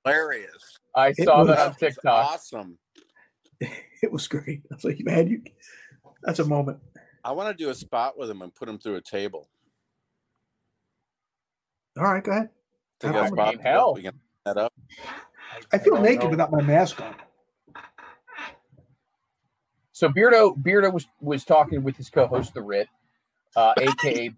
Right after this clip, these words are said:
Speaker 1: You're
Speaker 2: Brunch,
Speaker 1: putting the mask
Speaker 2: Brunch.
Speaker 1: back on.
Speaker 2: Oh, it's not putting the mask on. He's putting the, he's putting the S and M mask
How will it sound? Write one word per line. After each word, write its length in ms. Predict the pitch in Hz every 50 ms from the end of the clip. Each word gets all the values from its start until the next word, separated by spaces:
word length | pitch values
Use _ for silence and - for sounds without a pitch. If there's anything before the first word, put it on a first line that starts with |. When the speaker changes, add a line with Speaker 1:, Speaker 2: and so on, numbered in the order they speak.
| 131
Speaker 1:
You're 120 | 123 139 -
Speaker 2:
Brunch, 60 | 135
Speaker 1:
putting 200 | - 214 208 202
the 80 | 202 185
mask 340 | 160 147 131 127 135 139 139
Speaker 2:
Brunch. 100 | - -
Speaker 1:
back 140 | 165 175 - _ _ - 214 226
on. 80 | 226 165 - _ 131 -
Speaker 2:
Oh, 180 | 127 131 135 131
it's 100 | 123 151
not 180 | 185 175 -
putting 140 | - 208 196 185
the 60 | 180 185
mask 240 | 190 196 190 -
on. 120 | 170 135 127
He's 100 | 120 -
putting 260 | 196 180 185 175 170
the, 100 | 151 135
he's 180 | 127 156 139 -
putting 240 | 160 185 202 180 175
the 120 | 160 151
S 180 | 151 151 139 -
and 120 | 139 131
M 160 | 143 151 139
mask 280 | 113 107 107 104 - _